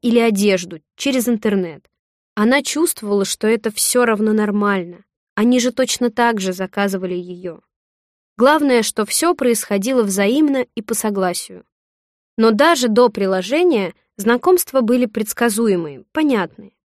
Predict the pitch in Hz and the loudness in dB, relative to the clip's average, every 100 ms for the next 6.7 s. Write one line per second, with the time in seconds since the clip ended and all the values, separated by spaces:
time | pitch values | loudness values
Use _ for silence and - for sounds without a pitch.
0 | _ - 254 233 233 220 208 190 180 175 | _ -6 -2 0 0 2 0 -2 -10 -14
1 | 175 _ _ - 220 233 - 320 302 - | -18 _ _ 0 2 2 2 0 0 0
2 | 240 214 214 - 214 214 247 247 - 233 | 0 0 -4 -2 -2 2 2 0 -2 -4
3 | 226 - 196 180 185 180 233 247 208 196 | -2 -4 -6 -4 -6 0 0 0 0 -2
4 | 196 196 190 233 - _ _ _ _ _ | -2 0 0 -2 -10 _ _ _ _ _
5 | _ _ 190 185 214 294 - 202 180 - | _ _ -4 -2 0 0 0 -2 -4 -4
6 | 190 - 247 - 202 196 | -6 -6 -8 -4 -2 -2